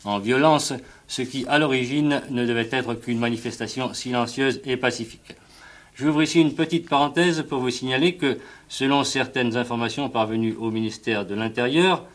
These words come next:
et dont se fait l'écho l'agence centrale de presse, de nouvelles manifestations de musulmans algériens seraient à craindre pour ce soir. Elles seraient cette fois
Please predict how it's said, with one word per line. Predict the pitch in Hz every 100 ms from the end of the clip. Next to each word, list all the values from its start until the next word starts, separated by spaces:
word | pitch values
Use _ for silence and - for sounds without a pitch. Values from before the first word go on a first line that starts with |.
| - - - -
et | 95
dont | 101
se | -
fait | 110
l'écho | 101 - 107 98
l'agence | 98 101 95 - 90 -
centrale | - 104 104 101
de |
presse, | 120 160 160 - - - - -
de | 104
nouvelles | 135 160 160 147
manifestations | 143 139 143 - 143 175 170
de | 135
musulmans | 131 123 131 127
algériens | 127 127 135 147 160
seraient | - 135 131
à | 123
craindre | 139 143 123
pour | 120 127
ce | -
soir. | 120 101 82 78 - - - - -
Elles | 104 110
seraient | - 135
cette | 143 131 131
fois | 151 160